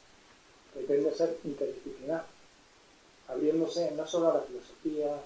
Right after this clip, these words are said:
al arte y a la ciencia, sino también a la religión. Algo que modestamente,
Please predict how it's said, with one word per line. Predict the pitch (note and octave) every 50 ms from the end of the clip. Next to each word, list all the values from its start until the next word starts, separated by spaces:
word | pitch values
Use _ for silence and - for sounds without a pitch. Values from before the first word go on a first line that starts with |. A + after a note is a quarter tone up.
| - - -
al | C3+ B2+ C3+
arte | D3 D#3 D3+ - - D3+ C#3 C3+
y | A#2+
a |
la | A#2 A#2+ - -
ciencia, | F#3+ G3 G3 F3+ - - - - - - - - - - - - - - - - - - - - - - - - - -
sino | D#3+ D3 D3
también | D3+ C#3+ C#3 C#3+ C#3 C#3+
a | C3+
la | B2 A#2
religión. | A#2 A#2 - - - - - - - - - - - - - - - - - - - - - - - - - - - - - - - - - - - -
Algo | D3+ D#3 D#3+ E3 D#3+
que | D#3 C#3
modestamente, | C3 C3+ D3+ E3 E3 - F3+ E3+ D#3+ E3 F3 E3 - - B2 A#2+